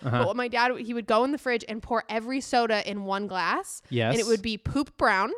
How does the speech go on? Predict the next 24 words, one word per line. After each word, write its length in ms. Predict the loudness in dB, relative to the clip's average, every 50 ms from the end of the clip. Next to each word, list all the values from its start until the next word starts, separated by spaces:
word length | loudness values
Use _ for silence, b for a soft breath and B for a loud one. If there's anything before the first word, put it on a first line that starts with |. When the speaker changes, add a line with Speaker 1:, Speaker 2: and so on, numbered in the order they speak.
| -10 _ _
Speaker 1:
Yes. 400 | 0 2 2 2 2 0 -2 -2
Speaker 2:
And 60 | 0
it 60 | 0 0
was 140 | 0 -2 0
the 140 | 2 2 4
most 280 | 6 6 4 4 2
delicious 300 | 0 0 0 0 0 -4 -6
thing 100 | -6 -4
I've 60 | -4
ever 200 | -4 -2 -4 -4
had 100 | -4 -6
in 60 | -6 -8
my 100 | -10 -12
life. 180 | -12 -16 -18 -20 _ _ -6
Speaker 1:
Oh, 160 | -2 0 0 2
yeah, 220 | 2 2 2 2
Speaker 2:
I 40 | 2
think 120 | 2 2 2
if 60 | 2
Speaker 1:
yeah. 60 | 2
Speaker 2:
I 40 | 2
drank 220 | 2 0 0 0 -2
it 80 | -2
now, 320 | -2 0 2 2 2 0